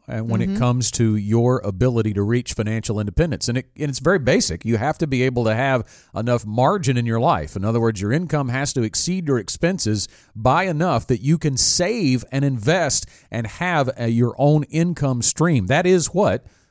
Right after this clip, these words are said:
Speaker 1: financial independence is. You've got to replace your paycheck, right? You, at least on some levels, you know, John talks about work time. It, maybe it incorporates part-time work, but to be able to s-, truly step away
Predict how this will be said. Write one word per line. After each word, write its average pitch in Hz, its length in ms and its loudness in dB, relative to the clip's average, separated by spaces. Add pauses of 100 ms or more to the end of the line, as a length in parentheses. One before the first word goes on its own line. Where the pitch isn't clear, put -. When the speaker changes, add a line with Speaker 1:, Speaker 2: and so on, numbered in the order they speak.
(140)
Speaker 1:
financial 131 520 0
independence 131 580 0
is. 175 260 2
You've 131 200 2
got 139 240 0
to 180 80 0
replace 107 440 -2
your - 80 -4
paycheck, 82 480 -6
right? 92 220 -4
You, 95 140 -4
at 113 140 -4
least 147 260 -2
on 113 120 -2
some 131 300 0
levels, 120 460 0 (200)
you 101 120 -4
know, 95 40 -4
John 110 220 -2
talks 117 260 0
about 107 280 -2
work 156 260 0
time. 80 300 -4
It, - 100 -12
maybe 117 320 2
it 123 140 0 (280)
incorporates 127 760 0
part-time 127 560 0
work, 110 200 0
but 113 200 -8
to 107 120 0
be 139 200 2
able 185 220 -2
to 120 40 2
s-, - 220 0
truly 220 360 2
step 175 300 2
away 107 400 2